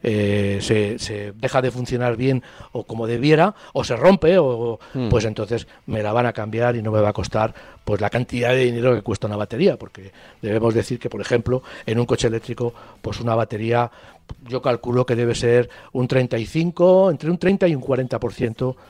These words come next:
Speaker 1: del precio del, del vehículo.
Speaker 2: El otro día se preguntaba Ángel Gaitán, que es este creador de
Speaker 1: Sí,
Speaker 2: contenido,
Speaker 1: sí, le
Speaker 2: mecánico,
Speaker 1: conozco.
Speaker 2: y que tiene ahí un, un, que tiene un, creo que un taller, un
Speaker 1: En
Speaker 2: taller
Speaker 1: Aranjuez.
Speaker 2: bastante, sí, en Aranjuez, en el sur de Madrid.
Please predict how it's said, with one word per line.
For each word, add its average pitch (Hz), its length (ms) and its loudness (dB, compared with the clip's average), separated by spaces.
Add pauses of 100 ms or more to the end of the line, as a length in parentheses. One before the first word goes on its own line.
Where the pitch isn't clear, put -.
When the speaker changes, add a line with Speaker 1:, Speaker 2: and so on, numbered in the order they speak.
(100)
Speaker 1:
del 113 200 0
precio 120 480 0
del, 98 440 -6
del 104 200 -2
vehículo. - 440 -10 (120)
Speaker 2:
El 147 100 -2
otro 190 180 0
día 185 160 4
se 156 140 2
preguntaba 135 480 2
Ángel 123 200 -2
Gaitán, 127 480 0
que 107 140 -8
es - 140 -8
este 104 460 0
creador 113 340 0
de 151 140 4
Speaker 1:
Sí, 131 60 2
Speaker 2:
contenido, 120 640 2
Speaker 1:
sí, 107 60 -2
le 104 80 -2
Speaker 2:
mecánico, 120 320 0
Speaker 1:
conozco. 117 140 2
Speaker 2:
y 104 40 -2
que 107 80 -2
tiene 110 180 0
ahí 107 180 2
un, 107 180 0 (440)
un, 110 220 -2
que 98 60 -6
tiene 110 280 2
un, 104 560 0
creo 113 140 0
que 107 80 -2
un 107 140 -4
taller, 120 400 0
un 123 40 -6 (300)
Speaker 1:
En - 60 -16
Speaker 2:
taller - 220 -6
Speaker 1:
Aranjuez. 120 300 2
Speaker 2:
bastante, 98 340 -6
sí, - 200 -6
en 82 80 -6
Aranjuez, 104 500 -2
en 110 80 -6
el 92 120 -6
sur 117 140 -4
de 110 80 -2
Madrid. 139 280 0